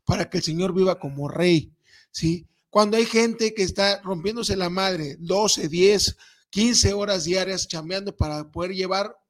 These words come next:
un plato de comida a su casa. Este hijo de la chingada, en su agenda, si se checan, ahí está en el gobierno, su agenda, nada más trabaja en la mañana.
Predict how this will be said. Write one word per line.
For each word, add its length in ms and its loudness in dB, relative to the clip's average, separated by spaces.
un 120 -14
plato 280 0
de 60 2
comida 260 0
a 40 -2
su 120 -2
casa. 340 -10
Este 200 -6
hijo 200 -4
de 60 -4
la 140 -2
chingada, 540 -8
en 100 0
su 100 0
agenda, 420 0
si 140 -6
se 160 -6
checan, 400 -10
ahí 120 -6
está 160 -8
en 100 -6
el 80 -2
gobierno, 260 -4
su 140 -8
agenda, 340 -6
nada 160 -2
más 180 -8
trabaja 320 -4
en 80 -2
la 80 0
mañana. 720 -4